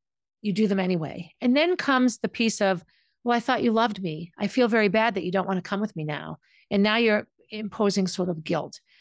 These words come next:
So what you're doing is creating a no-win situation for the child. They have the idea that they have choices, but none of those choices get them either resolution or free from the situation. So then I got to thinking about my adult life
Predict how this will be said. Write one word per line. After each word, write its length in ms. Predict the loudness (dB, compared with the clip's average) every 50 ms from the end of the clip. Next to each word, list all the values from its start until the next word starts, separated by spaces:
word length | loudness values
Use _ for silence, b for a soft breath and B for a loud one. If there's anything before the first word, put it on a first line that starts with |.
| b b
So 160 | b 0 2 4
what 200 | 4 2 2 2
you're 80 | 2
doing 260 | 4 4 4 6 4
is 100 | 4 2
creating 440 | 0 -2 0 2 2 4 4 4 4
a 60 | 4
no-win 320 | 4 4 2 2 0 -2 -2
situation 580 | -4 -8 -6 -6 -2 0 0 0 0 -2 -6
for 100 | -8 -10
the 80 | -12 -8
child. 520 | -8 -6 -4 -2 -2 -2 -2 -2 -6 -8 _ _ _ _ _ _ 0
They 140 | 0 2 2
have 220 | 2 0 0 0
the 120 | 0 0 2
idea 500 | 2 0 0 2 2 4 4 4 2 2
that 160 | 0 -2 -4
they 100 | -4 -4
have 220 | -4 -4 -6 -6
choices, 720 | -8 -6 -4 -4 -4 -4 -4 -4 -4 -4 -4 -6 -10 -18 -18 _ _ _ _ -2
but 120 | -2 0 2
none 280 | 4 4 4 4 2
of 80 | 2 2
those 240 | 2 2 2 2 0
choices 720 | -2 -2 0 0 0 0 0 -2 -2 -2 -4 -8 -14 -16 _ _ _ _ _ _ -2
get 220 | 0 0 0 2
them 360 | 0 2 2 4 2 2 0 -2 _ _ _ -6
either 240 | -2 0 0 2 2
resolution 800 | 2 0 0 0 2 2 2 2 2 2 0 0 0 -2 -4 _ _ _ _ _ _ _ 0
or 240 | 2 2 2 2
free 380 | 0 -4 -12 -4 -2 0 0 0
from 180 | 0 -2 -2 -2
the 60 | -2
situation. 720 | -2 -4 -6 -4 -2 -2 -2 -2 -4 -6 -6 -8 -10 -14 -18 _ _ _ _
So 220 | -10 0 0 2 2
then 100 | 4 4
I 100 | 4 4
got 100 | 2 2 0
to 80 | 2
thinking 300 | 0 0 0 2 2 2
about 220 | 4 4 2 2 2
my 120 | 2 0
adult 400 | 0 0 2 2 2 2 2 0
life 440 | -6 -10 -10 -10 -12 -16 -18 -20